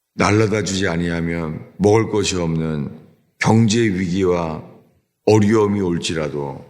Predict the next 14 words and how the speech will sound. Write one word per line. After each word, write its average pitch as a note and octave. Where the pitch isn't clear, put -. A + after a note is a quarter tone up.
주님, A#2
우리의 A2
삶 A2+
속에 F2+
예수님이 A#2+
전부가 B2+
돼 A2+
있는 G#2
삶이 G#2+
되게 E2
하옵소서. E2
그래서 G2+
우리 G#2
모두가 F2+